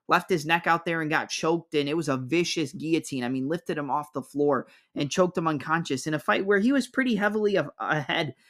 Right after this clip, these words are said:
in the strikes, outstriking Gore, outlanding him, outmoving him. He's got good striking, a lot of one-two, one-two-one low kick, a lot of good low kicks, lateral movement, feint, stutter steps. He's very comfortable on the feet, has a good left hook,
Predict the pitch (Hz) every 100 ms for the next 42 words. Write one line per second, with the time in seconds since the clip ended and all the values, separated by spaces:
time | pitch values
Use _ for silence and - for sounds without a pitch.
0 | _ - 160 131 - 160 165 - 147 147
1 | - 156 160 165 156 156 156 127 131 123
2 | 147 151 151 156 143 151 123 143 160 160
3 | 165 160 160 - _ 208 247 233 - 226
4 | 185 - 190 185 196 185 165 170 170 151
5 | 139 160 160 - - 165 160 - _ -
6 | 175 180 - 190 165 170 170 151 156 175
7 | 165 - 175 170 147 170 170 156 165 147
8 | 160 165 - 165 - 160 160 165 160 165
9 | 160 160 - _ 165 165 160 - - 165
10 | 165 160 - 160 160 - - - 185 254
11 | 247 - 208 202 190 190 170 139 - 190
12 | 175 147 135 156 160 160 - - 196 185